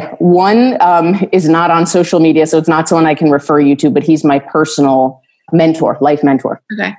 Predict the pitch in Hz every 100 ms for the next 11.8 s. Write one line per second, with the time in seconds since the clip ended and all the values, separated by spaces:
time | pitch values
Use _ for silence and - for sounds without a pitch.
0 | - - 147 143 180 170 165 165 - 156
1 | 143 139 147 175 180 180 165 180 165 156
2 | - - 185 170 180 - 151 135 127 139
3 | 143 135 151 143 123 - - _ _ _
4 | _ _ _ 160 165 165 180 170 170 180
5 | 175 165 165 160 - _ 147 147 175 156
6 | 143 143 - 147 135 - _ - 175 170
7 | - 165 147 147 151 131 123 - - 165
8 | 156 151 - 175 196 220 214 170 160 160
9 | 147 160 170 170 156 - _ - 185 185
10 | 180 196 180 180 185 - 190 180 170 143
11 | 160 151 - 185 180 185 185 190